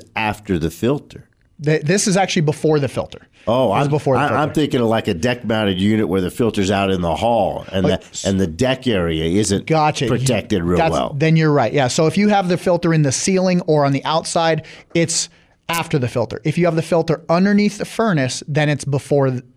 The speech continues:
Speaker 2: before the filter.
Speaker 1: Which is the better of the two,
Speaker 2: It's
Speaker 1: for
Speaker 2: the
Speaker 1: sure.
Speaker 2: better of the two. But the worst thing with a, uh, other than the efficiency and, and all the dirt and everything,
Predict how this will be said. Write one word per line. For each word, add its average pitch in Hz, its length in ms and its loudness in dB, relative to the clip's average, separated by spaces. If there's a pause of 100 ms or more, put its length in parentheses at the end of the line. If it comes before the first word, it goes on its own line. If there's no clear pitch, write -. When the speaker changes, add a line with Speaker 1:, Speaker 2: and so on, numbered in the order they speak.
(120)
Speaker 2:
before 135 260 0
the 117 80 0
filter. 110 320 -4
Speaker 1:
Which 123 160 0
is 110 160 0
the 107 80 -2
better 101 320 0
of 71 140 -6
the - 60 -6
two, - 200 0
Speaker 2:
It's 160 140 0
Speaker 1:
for 156 40 -2
Speaker 2:
the 165 60 2
Speaker 1:
sure. 160 100 2
Speaker 2:
better 131 160 0
of 120 100 -2
the 120 60 -6
two. 117 180 -6 (520)
But 139 340 -4
the 165 80 0
worst 202 360 0
thing 180 220 2
with 151 360 0
a, 147 340 0 (160)
uh, 160 160 4
other 175 200 2
than 151 180 2
the 143 100 2
efficiency 151 680 2
and, 135 240 0
and 135 180 2
all 147 180 2
the 139 120 0
dirt 151 220 0
and 139 100 0
everything, 127 440 -2